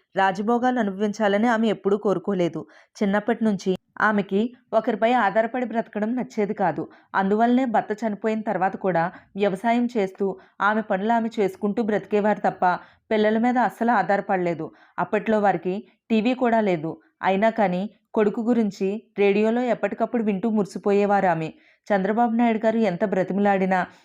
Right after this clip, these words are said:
ఆమె హైదరాబాద్ వెళ్ళటానికి నిరాకరించారు. కొడుకు ముఖ్యమంత్రి అయినా ఆమె ఎంత సాధారణ జీవితాన్ని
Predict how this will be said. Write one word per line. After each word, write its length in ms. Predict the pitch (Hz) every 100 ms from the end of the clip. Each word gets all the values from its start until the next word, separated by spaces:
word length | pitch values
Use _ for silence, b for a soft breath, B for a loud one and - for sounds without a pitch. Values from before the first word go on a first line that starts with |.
| B
ఆమె 180 | 196 202
హైదరాబాద్ 500 | 208 190 180 196 226 220
వెళ్ళటానికి 540 | 190 180 185 180 226
నిరాకరించారు. 840 | 220 180 175 185 180 - 165 151 -
కొడుకు 280 | 269 269 269
ముఖ్యమంత్రి 580 | 247 214 233 233 233 240
అయినా 320 | 190 190 175 B B -
ఆమె 200 | 214 240
ఎంత 300 | 208 185 247
సాధారణ 520 | 247 190 170 214 240
జీవితాన్ని 480 | 226 220 220 220